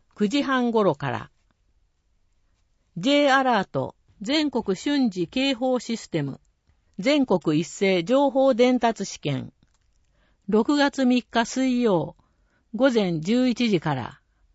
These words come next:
緊急地震速報訓練。六月十七日水曜、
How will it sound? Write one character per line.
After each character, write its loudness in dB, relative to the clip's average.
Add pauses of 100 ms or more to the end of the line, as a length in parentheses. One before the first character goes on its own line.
(320)
緊 2
急 0
地 -4
震 0
速 -2
報 4
訓 0
練。 -4 (1120)
六 -2
月 0
十 -2
七 -6
日 -4
水 -4
曜、 0